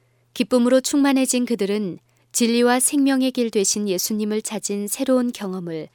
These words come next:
사람들에게 증거하고 받은 바 빛을 다른 사람들에게 전해주기 위하여 집으로 돌아갔다.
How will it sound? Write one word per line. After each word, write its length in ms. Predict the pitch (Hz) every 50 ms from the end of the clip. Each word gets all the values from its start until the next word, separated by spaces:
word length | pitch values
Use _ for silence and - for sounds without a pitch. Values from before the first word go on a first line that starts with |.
| _ _ _ _ _ _ _
사람들에게 680 | - - 240 220 214 214 202 202 185 185 - - 185
증거하고 800 | 190 - - 214 196 185 208 202 196 190 - - 170 165 160 - - _ _ _ _ _ _ _ _ _
받은 320 | - - 196 - 196 202
바 140 | 190 196 196
빛을 540 | 196 - 196 - - - 214 202 196 185 165
다른 340 | - - - 196 208 208 226
사람들에게 680 | 233 - 254 247 240 233 226 - 208 196 185 - 202 202
전해주기 640 | - - - 196 202 214 220 - 214 - 226 208 180
위하여 420 | 190 175 165 165 165 165 156 160 - _ _ _ _ _ _ -
집으로 380 | - - 196 - 220 214 214
돌아갔다. 680 | 214 - 208 214 214 202 - 170 - _ - 143 147 147